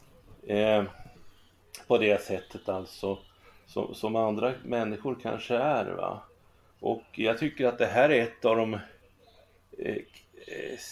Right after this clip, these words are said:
tydligaste tidstecknen som vi har haft i modern tid.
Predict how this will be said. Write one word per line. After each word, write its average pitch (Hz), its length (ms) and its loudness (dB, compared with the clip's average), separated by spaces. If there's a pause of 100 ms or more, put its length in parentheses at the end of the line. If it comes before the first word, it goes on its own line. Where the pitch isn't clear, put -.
(260)
tydligaste 127 600 -2
tidstecknen - 1120 -6
som - 180 -8
vi 110 100 -2
har 110 340 2
haft - 560 -2
i 110 80 -6
modern 101 580 0
tid. - 360 -8